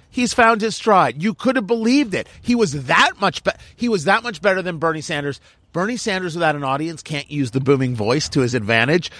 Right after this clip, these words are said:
to push his mantra as opposed to actually explaining it.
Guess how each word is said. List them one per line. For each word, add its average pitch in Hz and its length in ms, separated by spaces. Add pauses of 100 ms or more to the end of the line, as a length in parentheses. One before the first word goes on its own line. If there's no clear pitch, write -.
(140)
to 143 80
push 175 260
his 143 180
mantra 151 360
as 135 80
opposed 139 300
to 147 60
actually 135 220
explaining 131 460
it. 262 100